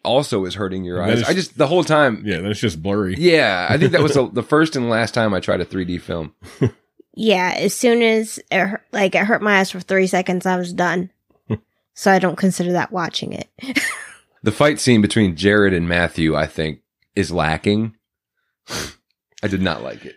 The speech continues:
Speaker 2: Yeah.
Speaker 3: There was just too much time in between. He should have been able to get that lighter out of his hand and stop the whole thing from happening.
Speaker 1: It's
Speaker 3: But
Speaker 1: matches and, and everything
Speaker 3: Yeah,
Speaker 1: just going
Speaker 3: matches.
Speaker 1: up like it's dry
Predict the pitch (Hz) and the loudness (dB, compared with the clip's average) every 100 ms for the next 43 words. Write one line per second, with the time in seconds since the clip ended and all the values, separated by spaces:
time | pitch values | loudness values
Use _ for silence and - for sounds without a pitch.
0 | - 120 120 113 113 87 - - _ _ | -6 2 4 4 2 -2 -14 -20 _ _
1 | _ _ - _ 277 320 359 359 311 - | _ _ -20 _ 2 4 2 0 -2 -4
2 | 311 285 269 - - 269 254 254 247 247 | 0 2 0 -2 -6 0 2 2 0 0
3 | 226 226 226 226 254 240 269 254 240 226 | -2 0 0 2 2 0 0 0 2 2
4 | 208 208 180 135 180 185 185 190 - 185 | 2 2 0 -2 0 0 0 0 0 -2
5 | 175 190 175 190 185 185 196 202 - _ | -2 -4 -4 -2 -2 0 0 -2 -6 _
6 | _ 196 190 - 190 - 196 180 175 185 | _ -2 0 2 0 0 -4 -4 -2 -2
7 | 175 - 175 165 156 165 165 87 131 165 | -2 -4 -8 -6 -6 -8 -10 -8 -4 0
8 | 147 151 175 - 101 80 78 85 - 120 | 4 4 2 0 -2 -4 -6 -10 -4 -2
9 | 107 117 - - 110 104 127 120 113 104 | 2 2 4 2 0 -2 0 2 2 0
10 | 101 95 92 78 - 104 101 98 95 | -2 -2 -4 -12 -10 -4 -2 0 -4